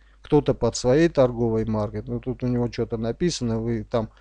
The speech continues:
кто-то напишет Иван, кто-то напишет Джон, и будут, будет две торговые марки. И в-, вперёд.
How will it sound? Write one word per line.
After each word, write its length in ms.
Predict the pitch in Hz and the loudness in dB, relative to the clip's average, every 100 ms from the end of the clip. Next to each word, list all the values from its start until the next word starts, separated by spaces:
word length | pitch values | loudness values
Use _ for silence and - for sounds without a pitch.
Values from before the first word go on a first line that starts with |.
| _ _ | _ _
кто-то 300 | - 135 123 | -2 0 0
напишет 560 | 127 127 131 - 127 131 | 0 0 -2 -4 -4 -4
Иван, 320 | 131 160 156 | 0 2 0
кто-то 340 | - 131 - | -4 -6 -4
напишет 540 | 127 123 127 123 131 120 | -4 -2 -2 -4 -4 -8
Джон, 400 | 120 160 156 123 | -2 0 2 -2
и 60 | |
будут, 440 | 120 139 131 127 - - - _ | -4 -4 -4 -6 -8 -20 -20 _
будет 320 | 127 143 139 120 | -4 0 0 0
две 180 | 139 | 0
торговые 640 | 139 127 120 131 139 135 127 | 0 -2 0 2 2 2 2
марки. 420 | 120 110 104 _ _ _ _ _ - _ _ _ _ _ _ _ _ _ _ _ | -2 -4 -8 _ _ _ _ _ -20 _ _ _ _ _ _ _ _ _ _ _
И 260 | 208 226 247 | -4 0 0
в-, 120 | - - | -2 -12
вперёд. 760 | - - 202 208 185 170 156 | -18 -4 2 4 6 4 0